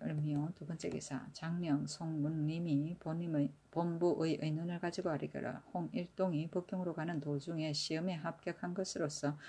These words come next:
특별히 명하여 불렀으니 은혜가 지극히 우악하였는데 바로 가고는 부르는데도 오지 않았습니다. 고전의 이르게 임금이 명하여 부르면 탈 것을 기다리지 않고 간다 하였으니 청컨대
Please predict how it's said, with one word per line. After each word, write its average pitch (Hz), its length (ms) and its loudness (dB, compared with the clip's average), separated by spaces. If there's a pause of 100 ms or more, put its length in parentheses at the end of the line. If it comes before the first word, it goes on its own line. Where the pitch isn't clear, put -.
(120)
특별히 190 320 2
명하여 160 400 0
불렀으니 151 560 2
은혜가 151 320 -2
지극히 160 360 -4
우악하였는데 151 960 0
바로 147 340 2
가고는 196 420 2
부르는데도 185 680 4
오지 151 280 -2
않았습니다. 160 560 -4 (340)
고전의 175 480 6
이르게 143 300 4
임금이 156 540 8
명하여 160 420 4
부르면 151 340 0
탈 196 180 0
것을 - 280 0
기다리지 156 500 0
않고 151 240 -2
간다 185 280 -2
하였으니 143 440 0
청컨대 180 380 0